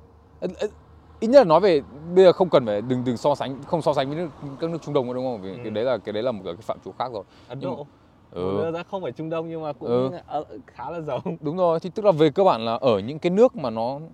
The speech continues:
Speaker 1: nó có quốc đạo ấy, thì cái tôn giáo nó cũng ảnh hưởng rất là nhiều đến cái tư duy của, của con người về mặt là vai trò của phụ nữ trong xã hội là gì, và vai trò đàn ông trong xã hội là gì.
Speaker 2: Ừ.
Speaker 1: Mà thường là những cái nước nào ấy mà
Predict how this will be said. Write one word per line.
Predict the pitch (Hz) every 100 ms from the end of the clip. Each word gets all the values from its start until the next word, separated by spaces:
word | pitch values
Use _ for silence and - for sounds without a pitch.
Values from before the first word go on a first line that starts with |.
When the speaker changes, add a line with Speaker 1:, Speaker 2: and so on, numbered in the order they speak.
| _ _ _ _
Speaker 1:
nó | 143 143 143 139
có | - 127 127 _ -
quốc | 302 -
đạo | 214 - 156
ấy, | - _ _ -
thì | 117
cái | 143
tôn | 139 170
giáo | 147 131
nó | 147
cũng | 170
ảnh |
hưởng | 127 98
rất | 156
là | 139
nhiều | 107 101
đến | 110
cái | 131 _ -
tư | 156
duy | 135 135 120
của, | 104 78 71 - _ _ _ _ _ _
của | 95 87
con | 117
người | 113 104 95
về | 95 95
mặt | 95 -
là | 85 80
vai | 87 113
trò | - 101
của | 76
phụ | - 101
nữ | 117
trong | 113 101
xã | 110
hội | 98
là | 95
gì, | 90 87
và |
vai | 95 101
trò | 92
đàn | 82
ông | 95
trong | 95
xã | 98
hội | 101
là | 92
gì. | 82 80
Speaker 2:
Ừ. | 131 131 131 131
Speaker 1:
Mà | 98 90
thường | 117 107 95
là | 92 87 82 _ _ 113
những | 113
cái |
nước | 151 156
nào | 113 104
ấy | 120
mà | 101